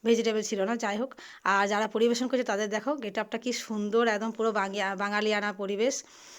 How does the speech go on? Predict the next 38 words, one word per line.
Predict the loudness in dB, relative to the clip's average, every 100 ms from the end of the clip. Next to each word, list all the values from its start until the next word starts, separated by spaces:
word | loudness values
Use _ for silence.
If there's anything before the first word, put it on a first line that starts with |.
| -20 _ -2
ধুতি | 0 0
পাঞ্জাবিতেই | 0 0 0 0 -2 -2
প্রথম | 0 2 2
আমি | 0
দেখলাম। | -4 -4 -4 -6 -14 -20 -20 -20 _
তো | -4 0
এখানে | 0 2
ছিল | 2 4 2
একটা | 0 -4 -2
কচুরি | -2 2 0 2
ছিল, | 0 0 -6 _ -20 -20 -20 -4
আর | -2 0
তারপরে | -2 -2 -2
ছিল | -2 -4 -4
তোমার | -4 -4 -2
রাবড়ি, | -4 -2 -2 -2
আলুর | -4 -6 -2
দম, | 0 0 -4
ভাত, | -2 0 0 -2 -10
একটা | -12 -8 -8
সবজি | -6 -8 -8 -8
ডাল | -6 -6 -6 -4
পড়ে | -2 -2
গেছে, | -4 -4 -4
মিক্সড | -4 -6 -8 -6
ভেজ | -6 -6 -4
ছিল, | -4 -4 -8 -20 -20 -20 _
আর | 0 2 2 2
ইলিশের | 0 4 2 2
পিসটা | -4 -2 -2
দেখো | -2 -8
দুর্দান্ত। | -8 -4 0 0 0 -8 -14 -16 -20 -10 -4
এরপরে | -2 0 0
চলে | 0 -2 -2
এসেছে | -4 -6
তোমার | -4 -4 -6 -10 -20 -20 -20 _ _ _ -4
পোলাও | 0 4 4
আর | 2